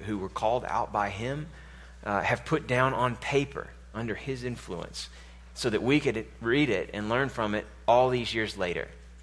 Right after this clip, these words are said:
And what we've, what we've come to this morning, the section of God's Word that we're gonna be looking at this morning,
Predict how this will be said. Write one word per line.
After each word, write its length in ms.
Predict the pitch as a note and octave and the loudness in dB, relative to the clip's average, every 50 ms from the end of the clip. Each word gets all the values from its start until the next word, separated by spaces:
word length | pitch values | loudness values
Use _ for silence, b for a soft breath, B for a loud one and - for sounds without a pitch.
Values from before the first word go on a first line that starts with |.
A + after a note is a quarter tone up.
| - - B B B B B B B B B | -20 -20 B B B B B B B B B
And 80 | - G#2+ | 2 4
what 140 | C#3 F#3 F3+ | 4 6 6
we've, 240 | F#3+ E3+ C3 - | 4 2 0 2
what 140 | C#3 D#3+ D#3+ | 2 2 4
we've 180 | F3+ F#3 D#3+ - | 2 -2 -4 -4
come 240 | - C#3 C3+ C#3+ C#3 | -2 0 0 0 0
to 140 | C3 C3 A#2 | -2 -2 -2
this 220 | G2+ F#2+ - - | -2 -4 -4 -2
morning, 360 | G#2+ A2+ C#3 D3 B2 F#2 E2 | 0 2 2 2 2 0 -2
the 60 | E2 D#2+ | -4 -6
section 400 | - - C#3 D3 - - D#3+ C#3 | 0 0 0 0 0 -2 -2 -4
of 80 | A2+ | 0
God's 300 | - A2+ G#2+ G#2+ G2+ F#2 | 0 0 0 0 -2 0
Word 240 | F#2+ G#2 G#2 G#2 F2+ | 2 2 2 4 2
that 100 | F#2 E2 | 0 -4
we're 60 | F#2 | -4
gonna 160 | F#2 F#2+ F#2 | -4 -4 -4
be 100 | F2+ F#2 | -4 -4
looking 300 | F#2 G2 G2 - G2+ F2+ | -4 -4 -4 -2 -4 -4
at 100 | F2 E2+ | -4 -4
this 180 | - E2+ - - | -6 -8 -8 -6
morning, 380 | F2+ G2 G#2 G2 E2 D2+ D2 | -4 -4 -2 -2 -2 -4 -6